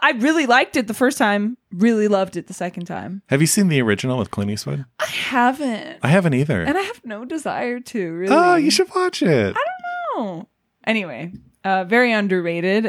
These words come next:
Speaker 1: and I feel like in a few years people are gonna come around and be like, "That was so good."
Speaker 2: Like they are now with Marie Antoinette.
Speaker 1: Yes, exactly. Um, and then I watched Porco Rosso 'cause I've never seen it.
Speaker 2: <gasps> Oh, I love Porco
Speaker 1: But you know
Speaker 2: Rosso.
Speaker 1: what? I watched the dub,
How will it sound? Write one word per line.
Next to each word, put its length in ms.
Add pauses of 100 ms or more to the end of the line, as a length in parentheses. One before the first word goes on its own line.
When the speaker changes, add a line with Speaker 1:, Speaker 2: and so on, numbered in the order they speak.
Speaker 1:
and 440 (100)
I 80
feel 220
like 160
in 60
a 40
few 160
years 240
people 240
are 60
gonna 160
come 180
around 240
and 120
be 100
like, 260
"That 220
was 100
so 280
good." 600
Speaker 2:
Like 200
they 100
are 140
now 240
with 240
Marie 240
Antoinette. 400
Speaker 1:
Yes, 400
exactly. 560 (240)
Um, 420
and 100
then 80
I 220
watched 200
Porco 340
Rosso 420
'cause 100
I've 140
never 220
seen 260
it. 80
Speaker 2:
<gasps> 40
Oh, 760
I 220
love 400
Porco 180
Speaker 1:
But 80
you 80
know 120
Speaker 2:
Rosso. 120 (360)
Speaker 1:
what? 140
I 120
watched 420
the 80
dub, 480